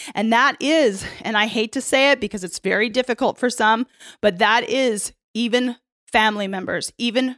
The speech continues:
friends. At some point in time, you have to put up boundaries because, guys,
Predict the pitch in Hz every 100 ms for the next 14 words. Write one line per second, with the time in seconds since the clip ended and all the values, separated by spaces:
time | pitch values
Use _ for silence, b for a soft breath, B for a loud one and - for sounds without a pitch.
0 | _ - - 220 190 185 - B B B
1 | 220 - - 254 277 - 285 247 - 240
2 | 220 214 214 226 - 208 233 208 170 202
3 | 202 196 180 175 196 - 185 196 190 254